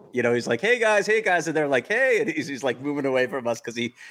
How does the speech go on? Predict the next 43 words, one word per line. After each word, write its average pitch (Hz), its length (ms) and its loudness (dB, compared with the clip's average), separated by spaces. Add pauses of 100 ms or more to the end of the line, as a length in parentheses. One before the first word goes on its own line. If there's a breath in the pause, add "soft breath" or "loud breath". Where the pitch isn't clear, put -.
(120 loud breath)
he 131 120 -2
clearly 165 420 4
did 139 140 4
not 143 180 4
want 135 140 2
to 143 80 -2
discuss 123 420 2
his 120 160 -6
future. 117 380 -2
That's 113 240 2
still 113 260 0
up 110 160 0
in 101 140 -4
doubt. 104 340 0 (300 soft breath)
Uh, 104 140 2 (120)
that's 113 180 2
still 120 220 4
in 101 140 0
doubt. 98 280 2
I 110 80 0
don't 120 240 -4
know 110 200 2
where 107 240 2
Anton 101 320 -4
Strawman's 101 420 -2
going 104 240 -8
to 92 120 -12
end 101 140 -4
up. 104 220 0 (240 soft breath)
We've 190 140 2
talked 117 200 2
about 104 220 0
this - 140 -8
a - 20 -4
lot. 95 240 0
I 113 80 6
thought - 420 0
he 107 120 -4
might 101 280 0
end 98 220 -2
up 98 180 -2
back 92 280 -2
here. 95 340 -2